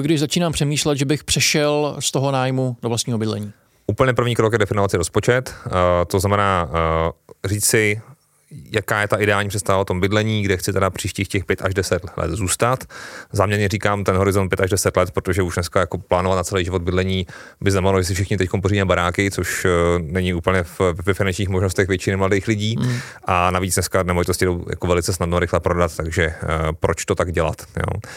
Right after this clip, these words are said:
Speaker 2: Eh, takže si sednu, podívám se na to, kolik mám naspořeno, podívám se na to, kolik vydělávám, partnerka kolik vydělává, kolik jsme schopni vlastně měsíčně případně splácet na tu hypotéku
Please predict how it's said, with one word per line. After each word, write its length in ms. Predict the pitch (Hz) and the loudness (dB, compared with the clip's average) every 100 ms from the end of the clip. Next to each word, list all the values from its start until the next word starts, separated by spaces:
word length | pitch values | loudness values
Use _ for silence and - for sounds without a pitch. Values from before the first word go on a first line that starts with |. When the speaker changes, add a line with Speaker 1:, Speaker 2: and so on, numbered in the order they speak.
| - - - - | -16 -18 -12 -6
Speaker 2:
Eh, 440 | 85 85 82 82 | 0 2 2 2
takže 180 | 82 101 | 2 0
si 100 | 101 | 2
sednu, 300 | 123 131 147 | 2 2 0
podívám 280 | 127 117 113 | 2 2 2
se 80 | 113 | 2
na 40 | |
to, 100 | 107 | 2
kolik 140 | 104 - | 0 0
mám 80 | |
naspořeno, 560 | 101 - 131 127 120 113 | -2 0 2 4 4 2
podívám 280 | 110 101 95 | -2 -2 -2
se 120 | - | -2
na 60 | 92 | -4
to, 120 | 90 | -4
kolik 180 | 85 113 | -4 0
vydělávám, 640 | 117 120 113 107 101 95 | 2 4 4 2 2 0
partnerka 360 | 92 - 104 98 | -2 -2 -2 0
kolik 200 | 98 90 | 0 0
vydělává, 520 | 92 87 85 85 82 - | 0 0 0 -2 -4 -6
kolik 200 | - 104 - | 0 0 0
jsme 120 | 101 | -4
schopni 320 | - 95 92 | -4 -4 -2
vlastně 220 | 85 - | -2 -2
měsíčně 360 | 90 85 90 92 | -4 -4 -6 -6
případně 360 | - 98 82 82 | -6 -2 -2 -2
splácet 380 | - 98 90 | 0 0 0
na 80 | 85 | -4
tu 80 | 80 | -2
hypotéku 680 | 95 131 127 113 - 101 | 0 0 2 2 2 0